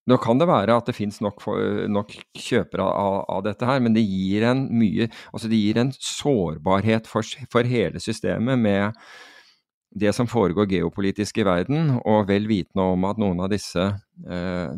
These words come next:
disse, eh, playerne der ute er, har tidligere vært store kjøpere av amerikansk statsgjeld, nå har riktignok Kina dumpet veldig mye av,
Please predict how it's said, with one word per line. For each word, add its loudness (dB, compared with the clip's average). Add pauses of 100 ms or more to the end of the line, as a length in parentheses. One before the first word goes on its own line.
(100)
disse, -6 (200)
eh, -10 (140)
playerne 0
der 0
ute -2 (920)
er, 2 (440)
har 2
tidligere 2
vært -2
store -2
kjøpere -2
av -2
amerikansk -2
statsgjeld, -2 (680)
nå 0
har 4
riktignok -2
Kina 0
dumpet -2
veldig 2
mye 2
av, 0